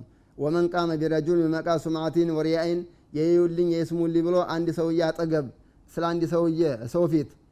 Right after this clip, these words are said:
ያ-፣ ያጋለጠ የተናገረ ያማው ሰው አሉ فإن الله يقوم به مقام السمع والرياء يوم القيامة የቂያማ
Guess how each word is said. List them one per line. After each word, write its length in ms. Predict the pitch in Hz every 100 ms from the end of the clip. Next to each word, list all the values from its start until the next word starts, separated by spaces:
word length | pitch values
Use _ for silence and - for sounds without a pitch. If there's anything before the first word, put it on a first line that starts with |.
| _ _
ያ-፣ 300 | 139 156 170 139
ያጋለጠ 640 | 151 156 151 160 165 165 147
የተናገረ 680 | 123 131 165 165 147 165 160 147
ያማው 440 | 143 160 175 175
ሰው 180 | 160 175
አሉ 180 | 170 185 208 214 - -
فإن 300 | - 143 139
الله 240 | 139 135 139
يقوم 260 | 139 135 139
به 180 | 135 139
مقام 340 | 139 127 139 135
السمع 320 | 127 135 135
والرياء 340 | 135 135 135 135
يوم 200 | 135 131
القيامة 460 | 123 - 139 131 120
የቂያማ 300 | 135 147